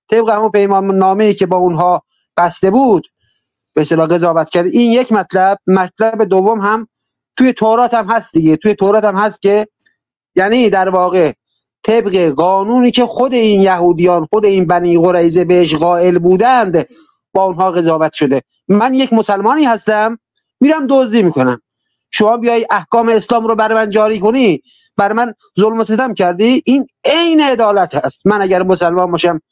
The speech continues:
شما بیای حدود اسلام رو بر من جاری کنی، قانون اسلام رو بر من جاری کنی، این عین عدالت هست. و اونجا هم با خود بنی قریظه طبق قانونی با اونها برخورد شده که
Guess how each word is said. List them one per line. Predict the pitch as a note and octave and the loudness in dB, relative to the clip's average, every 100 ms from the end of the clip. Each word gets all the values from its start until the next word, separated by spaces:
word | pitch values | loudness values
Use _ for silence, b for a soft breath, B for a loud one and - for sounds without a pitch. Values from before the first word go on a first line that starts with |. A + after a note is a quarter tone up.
| _ _ _ _ _ | _ _ _ _ _
شما | F#3 F#3+ | -2 0
بیای | F#3+ F#3 E3 - _ _ _ - | 2 0 -2 -6 _ _ _ -2
حدود | G3 A3 | 2 2
اسلام | G#3 F#3 G#3 G3 | 0 0 -2 0
رو | G3 | 0
بر | F#3+ G3 | 0 0
من | F#3+ | -2
جاری | F3 F3+ F#3 | 0 0 0
کنی، | F#3+ F#3 | 0 0
قانون | F3+ F#3 F#3+ G3 | 2 0 0 0
اسلام | F#3 G3 F#3 | 0 0 0
رو | F#3+ | 0
بر | F3+ F#3 | 0 0
من | F#3 | 0
جاری | E3+ F3 F#3+ | 0 0 -2
کنی، | F3 F#3+ A3 C#4+ - _ _ _ _ | -2 0 0 0 -4 _ _ _ _
این | A#3+ B3+ - - | 0 0 -4 -2
عین | D4+ D#4+ C#4 | -2 0 0
عدالت | A#3+ F#3+ F3 D3+ C3+ | 0 2 0 0 -2
هست. | A#2 A2+ - _ _ _ _ _ | -4 -4 -8 _ _ _ _ _
و | G3 | -2
اونجا | G#3+ G#3+ C#4 | 0 0 0
هم | B3 F3+ B2+ - | 0 -2 -6 -2
با | F#3+ F#3 | -2 0
خود | G#3+ | 0
بنی | G3 F#3+ F#3 | 0 0 0
قریظه | F#3 F#3+ F#3+ F#3+ A3+ B3+ | 2 2 2 2 0 0
طبق | - G#3 F#3 | -2 -2 0
قانونی | E3+ F3+ F#3+ B3 C#4+ | 0 0 0 0 2
با | C4 | 2
اونها | B3+ A3+ B3+ A3+ _ _ _ _ | 0 0 0 -2 _ _ _ _
برخورد | G#3 G#3+ A#3 A#3 | -4 -2 -4 -2
شده | A#3+ A3+ | -2 0
که | A3+ A#3 B3 | 0 0 0